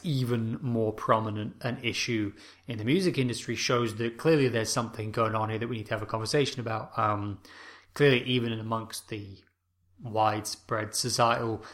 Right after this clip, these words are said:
links to all these things, which are all very difficult and far too difficult for some idiot doing a guitar <laughs> podcast to untangle, um, clearly there's something going on specifically in the music industry as well.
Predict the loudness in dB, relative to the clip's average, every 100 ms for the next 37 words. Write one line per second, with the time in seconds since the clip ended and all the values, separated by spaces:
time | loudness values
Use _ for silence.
0 | -20 -8 6 6 6 2 4 4 6 4
1 | 4 4 4 2 0 2 2 2 2 2
2 | 2 0 -2 -6 -4 2 2 4 -2 -2
3 | -6 -4 2 2 4 2 2 -2 -2 0
4 | 0 0 0 2 2 2 4 2 4 2
5 | 2 -2 -4 -10 -14 -14 -2 6 6 6
6 | 0 -8 2 6 6 8 6 6 2 -2
7 | 0 -2 -2 -8 _ _ _ _ _ _
8 | _ -20 -2 2 2 2 -4 -4 -4 -2
9 | -2 -4 -6 -4 -6 -8 -12 -12 -12 -10
10 | -6 -4 2 2 2